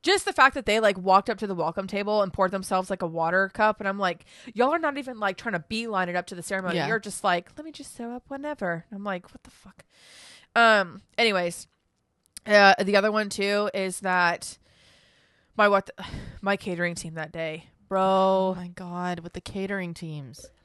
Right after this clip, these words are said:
Speaker 1: Um,
Speaker 2: Oh my God.
Speaker 1: have you ever, like, poured <laughs> water on an anthill <laughs> and you see, like, what happens to the ant? You didn't torture, like, bugs when you were little?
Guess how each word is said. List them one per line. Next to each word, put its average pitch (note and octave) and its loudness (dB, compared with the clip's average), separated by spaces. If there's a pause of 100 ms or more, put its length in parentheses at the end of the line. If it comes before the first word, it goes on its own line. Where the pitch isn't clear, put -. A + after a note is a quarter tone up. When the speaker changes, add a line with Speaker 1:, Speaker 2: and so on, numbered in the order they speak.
Speaker 1:
Um, A#3 8 (260)
Speaker 2:
Oh F#3 -12
my C#3+ -16
God. D#3 -6
Speaker 1:
have B3 6
you C4 0
ever, D4 2
like, B3+ 0
poured A3 0 (380)
<laughs> - -6
water F3+ 4
on F#3 2
an D#3+ -4
anthill F#3 0 (560)
<laughs> - -18
and F#3 -6
you F3+ -4
see, F#3+ -4
like, F3+ -4
what F3 -2
happens E3+ -4
to F#3 -10
the F3 -12
ant? - -10 (1200)
You F3 -16
didn't D#3 -10
torture, D#3+ -8
like, D3 -8
bugs D3+ -12
when D#3+ -12
you D#3 -10
were D#3 -4
little? E3 -4